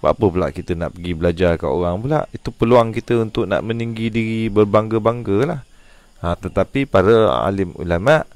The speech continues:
warasatul anbiya, kalangan arifin, ha, me-, bersungguh-sungguh mengatasi sifat takabur, iaitu melihat diri, ha, melebihi mengatasi orang lain,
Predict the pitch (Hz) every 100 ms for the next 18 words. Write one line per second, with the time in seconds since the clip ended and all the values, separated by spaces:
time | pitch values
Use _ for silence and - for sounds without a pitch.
0 | - - - - 90 95 92 95 - 90
1 | - 87 117 143 - - 85 92 92 92
2 | - 87 87 92 - 123 135 143 147 -
3 | - - - - - 90 92 95 95 92
4 | 87 82 85 95 90 73 92 - 107 104
5 | 131 139 107 95 92 90 - 90 127 -
6 | 107 - 110 127 131 127 120 120 - -
7 | - - - - 90 87 95 95 104 -
8 | 92 98 95 95 87 80 87 85 107 101
9 | 95 92 82 87 85 85 85 87 85 -
10 | 82 78 80 78 73